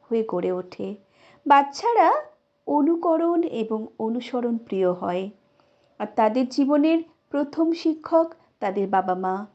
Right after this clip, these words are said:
সন্তান তার বাচনভঙ্গি, কাজ করার কৌশল সব কিছুই শেখে বাবা মায়ের কাছ থেকে। বাবা মায়ের আচরণের প্রভাব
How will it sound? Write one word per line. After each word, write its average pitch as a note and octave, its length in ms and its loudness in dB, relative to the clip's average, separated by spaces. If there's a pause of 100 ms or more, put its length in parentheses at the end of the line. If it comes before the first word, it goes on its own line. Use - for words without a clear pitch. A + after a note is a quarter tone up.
(320)
সন্তান F4 720 4 (380)
তার C#4 140 -2
বাচনভঙ্গি, D4 1040 0 (200)
কাজ A3 320 -2
করার C4 320 0
কৌশল C4+ 640 0 (260)
সব D4+ 220 4 (100)
কিছুই F#4+ 340 2
শেখে G4+ 560 0 (260)
বাবা A#3 280 2
মায়ের B3+ 280 -2
কাছ F#3 200 -2 (120)
থেকে। G3 400 -6 (1400)
বাবা G#3+ 260 2
মায়ের A3+ 280 0
আচরণের C4 760 0
প্রভাব B3 580 2